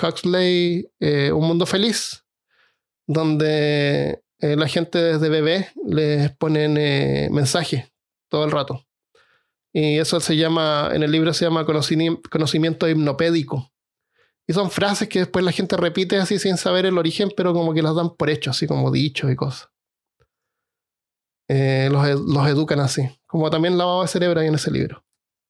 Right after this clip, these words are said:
Pero, pero en realidad que ahí lo que hacen es aprovechar la gente desde que son bebés. Entonces no tienen que como que borrarlos primero,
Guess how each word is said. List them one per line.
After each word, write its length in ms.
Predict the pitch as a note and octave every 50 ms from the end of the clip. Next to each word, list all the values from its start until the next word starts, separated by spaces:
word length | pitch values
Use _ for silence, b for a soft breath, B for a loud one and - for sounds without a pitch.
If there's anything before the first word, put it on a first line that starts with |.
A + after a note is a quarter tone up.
| _ _ _ _ _ _ _ _ _ _ _ _ _ _ _ _
Pero, 400 | - E3 E3 D#3 D#3+ E3 - - _
pero 160 | - F#3+ F3+ F3+
en 60 | F3+
realidad 300 | F#3 F#3 F#3 F#3+ G3 G3
que 80 | F#3+ G3
ahí 160 | F#3+ F#3+ G3
lo 120 | G3 G3+
que 100 | - F#3+
hacen 240 | F3 E3+ - G#3 F#3+
es 60 | F#3
aprovechar 440 | F3 E3 E3 E3 E3+ E3 - - F#3+
la 120 | F#3 E3+ D#3
gente 240 | - G3 F3+ - F3+
desde 240 | E3+ D#3+ D3+ D#3+ C#3+
que 80 | C#3+
son 180 | - - F3 E3
bebés. 480 | D3 C3+ D#3+ F#3 E3 - - - - _ _ _ _ _ _ _ _ _ _ _ _ _ _ _ _ _ _ _ _ _ _
Entonces 600 | - D#3+ D3+ - - D#3+ D#3 D3+ D3 D3 C#3 -
no 160 | D#3+ D#3+ D#3+
tienen 220 | D#3+ E3 E3+ E3+ D#3+
que 100 | - E3
como 180 | D#3+ D#3 D#3
que 80 | D3+ D3
borrarlos 440 | C#3+ D3 C#3+ D3 D#3+ F3+ G3 G3 G3+
primero, 480 | - - G#3 G#3 D#3 B2+ C3 C3 -